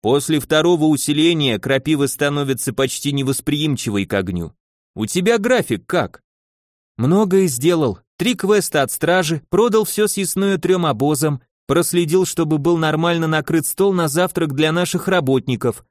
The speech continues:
сходил за бревнами, но времени в обрез. Полчаса на драку уделишь? На драку? Всегда. С кем?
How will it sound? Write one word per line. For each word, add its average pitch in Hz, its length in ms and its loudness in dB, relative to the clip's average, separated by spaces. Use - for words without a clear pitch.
сходил 220 480 -2
за 156 140 2
бревнами, 151 640 0
но 139 160 2
времени 180 480 2
в 131 80 0
обрез. 139 560 -2
Полчаса 147 680 0
на 135 160 0
драку 110 460 0
уделишь? 151 540 -2
На 110 180 -2
драку? 226 640 -2
Всегда. 143 720 -2
С - 160 -8
кем? 214 320 -4